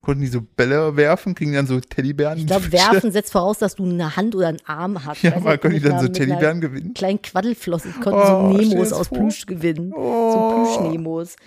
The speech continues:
Speaker 2: Das wär ein bisschen süß.
Speaker 1: Oder nein, nein. Die konnten wiederum Menschen aus Plüsch gewinnen. <laughs> Du hast ja immer so einen großen Teddybären oder so.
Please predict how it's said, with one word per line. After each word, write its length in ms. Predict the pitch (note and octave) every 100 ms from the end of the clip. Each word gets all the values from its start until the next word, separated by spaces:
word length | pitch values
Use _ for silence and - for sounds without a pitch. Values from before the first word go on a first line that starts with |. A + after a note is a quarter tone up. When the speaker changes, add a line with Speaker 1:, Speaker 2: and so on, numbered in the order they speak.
| _ -
Speaker 2:
Das 160 | E3+
wär 60 | A4+
ein 60 | G#4+
bisschen 280 | E4 B3+ G3+
süß. 380 | D#3+ F3 F3 D#3+
Speaker 1:
Oder 200 | G3 F3
nein, 320 | F#3 F#3+ G#3+ -
nein. 400 | E3 D#3+ G#3 - _ _ -
Die 100 | D#3+
konnten 300 | F3 F#3 F3
wiederum 300 | D#3+ D3+ C3+
Menschen 320 | C3 E3 -
aus 160 | A2+ B2+
Plüsch 300 | - B2 -
gewinnen. 260 | A2+ A2+ A2+
<laughs> 40 | - D3+ _ _ _ - - - - - - - _ _ _ F#4 - - D4+ C#4+ -
Du 140 | F3
hast 200 | A#3+ A#3
ja 60 | G3+
immer 220 | G3+ F#3+
so 80 | F3+
einen 80 | F#3
großen 380 | - E3+ - B3
Teddybären 580 | - F3 D#3+ B2 A#2+ A#2
oder 120 | A#2
so. 140 | C#3+